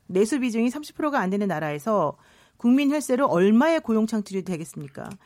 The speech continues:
결론은 산업 경쟁력이 생겨야 고용이 생기는 게 아닐까요?" 이런 의견 주셨고요. 콩으로 박지원 아이디 쓰시는 분, "현재 모든 산업의 중심은 대기업인데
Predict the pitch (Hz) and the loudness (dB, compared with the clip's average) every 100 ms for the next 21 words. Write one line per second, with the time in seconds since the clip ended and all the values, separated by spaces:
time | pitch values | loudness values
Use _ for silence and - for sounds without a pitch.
0 | - _ - 165 196 196 180 226 180 139 | -20 _ -8 -4 -2 -2 -2 -2 -4 -8
1 | _ _ _ - - 339 339 339 208 190 | _ _ _ -16 -4 -2 0 -2 -2 -2
2 | 208 277 285 262 233 240 294 262 226 233 | -2 -2 -4 -4 -6 -8 -8 -4 -4 -4
3 | 208 180 190 214 196 180 202 196 165 135 | -4 -4 -4 -6 -6 -8 -8 -10 -10 -12
4 | 110 101 139 185 165 160 - 151 143 143 | -12 -12 -12 -10 -12 -14 -16 -16 -12 -12
5 | 254 _ _ _ _ _ 330 320 302 - | -12 _ _ _ _ _ -10 -6 -6 -6
6 | 190 - 262 247 170 165 190 190 190 170 | -12 -6 -2 0 -2 -4 -10 -10 -12 -14
7 | 151 156 220 - _ _ _ - 339 320 | -12 -10 -10 -12 _ _ _ -6 -2 0
8 | 285 220 233 311 302 277 262 - 214 233 | 2 2 0 -2 -2 -2 -4 -2 -2 -2
9 | 220 226 185 170 233 214 160 143 143 165 | -2 -2 -6 -2 -2 0 -4 -8 -8 -8
10 | 151 - | -10 -12